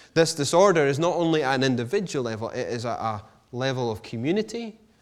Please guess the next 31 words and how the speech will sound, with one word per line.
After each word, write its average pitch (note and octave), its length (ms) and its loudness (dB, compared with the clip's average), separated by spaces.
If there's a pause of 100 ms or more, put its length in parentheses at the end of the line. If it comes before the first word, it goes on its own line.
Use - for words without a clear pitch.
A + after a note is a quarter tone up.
(340)
maybe C#3+ 220 -2
even C#3 280 -4
a B2+ 60 -4
level B2 380 -4
of G#2+ 220 -8
society. A#2 1120 -8 (680)
Disorder D#3+ 540 2
here A#2 280 -4
speaks - 560 -4
of G#2 240 -6 (380)
commotion, C#3 720 0
confusion, C3 840 -2
restlessness. C#3 1300 -8 (840)
The C#3 100 -2
same D#3+ 540 4
word, E3 480 2 (180)
same D3 240 -2
root F#3 200 6
word E3 240 4
is C3+ 180 -2
used F#3 280 2
in C#3+ 120 0
Luke E3+ 360 0 (140)
twenty-one, D3+ 520 0
verse C3+ 260 -2
nine, D#3+ 320 2
to - 140 -6
s-, - 200 -10 (160)
talk D3+ 240 -4
about C#3 340 -2
uprisings. D3+ 1040 -2